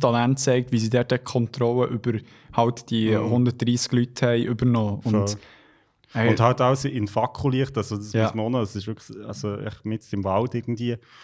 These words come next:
Speaker 2: Und, und dann eigentlich, wo die Schlacht so wie, also eben, es ist wirklich so wie ein riesen Battle gewesen, wo der Höhepunkt hat erreicht, hat plötzlich die Masters angefangen schreien,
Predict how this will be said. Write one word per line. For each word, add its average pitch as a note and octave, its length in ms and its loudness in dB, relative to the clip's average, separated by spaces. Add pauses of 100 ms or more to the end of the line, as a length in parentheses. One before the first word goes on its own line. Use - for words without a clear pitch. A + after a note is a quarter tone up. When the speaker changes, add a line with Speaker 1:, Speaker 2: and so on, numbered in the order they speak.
(580)
Speaker 2:
Und, B2+ 300 2 (180)
und C#3 120 4
dann C#3 120 6
eigentlich, D#3 180 6
wo C#3+ 80 6
die C3 140 2
Schlacht C#3+ 320 2
so C#3+ 140 2
wie, C#3+ 180 2
also B2 180 2
eben, B2 160 4
es G#2+ 60 -6
ist A2 80 -4
wirklich A#2 180 -6
so B2 140 0
wie A#2+ 60 -2
ein A#2 100 0
riesen A#2+ 460 -2
Battle B2 360 0
gewesen, B2 300 -2
wo A2+ 60 0
der A2 160 -4
Höhepunkt C3 480 4
hat B2+ 180 0
erreicht, A#2+ 320 2
hat A2+ 160 -2
plötzlich A#2+ 340 0 (760)
die - 60 0
Masters B2 420 4
angefangen A#2 220 2
schreien, A#2+ 500 4